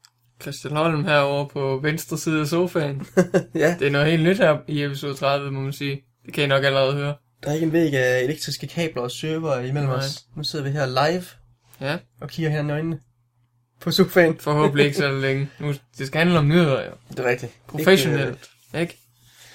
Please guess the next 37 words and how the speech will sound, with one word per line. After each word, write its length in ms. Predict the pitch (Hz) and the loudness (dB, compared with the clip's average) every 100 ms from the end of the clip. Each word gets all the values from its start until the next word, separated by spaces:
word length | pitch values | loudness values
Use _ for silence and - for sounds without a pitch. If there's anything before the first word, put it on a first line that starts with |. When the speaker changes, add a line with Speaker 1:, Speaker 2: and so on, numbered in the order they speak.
| - - - - | -20 -20 -14 -8
Speaker 2:
ikke 120 | 143 | -2
vores 300 | 139 139 - | -2 -2 -4
romance. 440 | 135 147 160 139 - - | 0 0 0 -4 -8 -2
Speaker 1:
<sighs> 1500 | 202 220 220 208 190 175 156 160 165 - - - - _ _ | 6 8 8 6 6 4 2 2 0 -2 -20 -20 -20 _ _
Speaker 2:
Eller 160 | 156 139 | -4 0
mangel 240 | 147 151 | 0 0
på 60 | 139 | 2
samme. 240 | 160 208 - - _ _ _ _ | 2 2 -2 -12 _ _ _ _
Speaker 1:
Præcis. 520 | 160 156 147 143 - - _ 180 | -8 -4 -4 -6 -14 -20 _ -2
Speaker 2:
<laughs> 460 | - 180 - - - | -2 -6 -6 -18 -6
Speaker 1:
Get 140 | 151 | -6
to 120 | 151 170 | 0 0
the 120 | 160 | 4
news, 440 | 160 190 214 202 | 6 6 6 2
man. 520 | 165 160 160 165 175 - _ | 0 2 2 2 0 -4 _
Speaker 2:
Ja. 140 | 123 120 - - - 190 165 | 0 0 -6 -2 2 2 4
Jeg 460 | 160 160 151 135 127 127 | 6 8 8 4 2 0
er 60 | |
Hoff, 580 | 135 208 214 190 - - - | 0 0 0 -4 -10 -18 -4
og, 180 | 147 151 | 0 2
Speaker 1:
Mm. 40 | 143 | 2
Speaker 2:
øh, 280 | 143 139 139 - _ _ | 0 -2 -6 -12 _ _
lad 140 | 147 | -4
os 60 | 147 | -4
springe 280 | - 156 165 | -2 0 2
ud 120 | 160 | 0
i 120 | 139 | 0
annonceringer 520 | 135 139 135 180 131 | -2 -2 0 0 0
til 80 | 110 | -4
at 40 | 120 | -4
starte 240 | 113 123 | -4 -4
med. 80 | 110 - _ _ _ _ _ - | -8 -12 _ _ _ _ _ -6
Der 60 | 143 | -2
er 40 | |
Speaker 1:
Åh, 60 | 160 | 0
Speaker 2:
en 40 | |
Speaker 1:
ja. 40 | 160 | 0